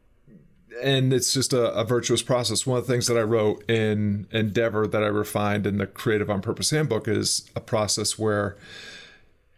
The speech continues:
the best way that I have found to help people kind of find the work that they're meant to do now, so, you know, whatever it is, a passion project or a side hustle or whatever it is,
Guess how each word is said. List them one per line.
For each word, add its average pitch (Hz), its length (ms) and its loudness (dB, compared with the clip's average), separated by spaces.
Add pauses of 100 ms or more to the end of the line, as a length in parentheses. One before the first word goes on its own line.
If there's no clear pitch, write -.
(580)
the 120 100 -4
best 160 280 0
way 143 300 2 (160)
that 117 260 0
I 120 220 2
have 117 160 -2
found 101 400 0
to 120 100 0
help 107 300 0
people 104 540 -2 (240)
kind 110 220 -2
of 98 100 -4
find 117 440 -2
the 107 80 2
work 110 260 0
that 113 120 -2
they're 104 100 0
meant 107 220 0
to - 80 -2
do 107 180 -2
now, 92 400 -2 (720)
so, - 280 -2
you 113 120 -2
know, 98 140 0
whatever 110 420 2
it 107 60 0
is, 104 160 0
a 92 60 -6
passion 120 460 0
project 110 720 -2
or 98 600 -2
a 98 140 -2
side 110 360 0
hustle 107 680 0
or 98 280 2
whatever 117 460 0
it 113 80 0
is, - 360 0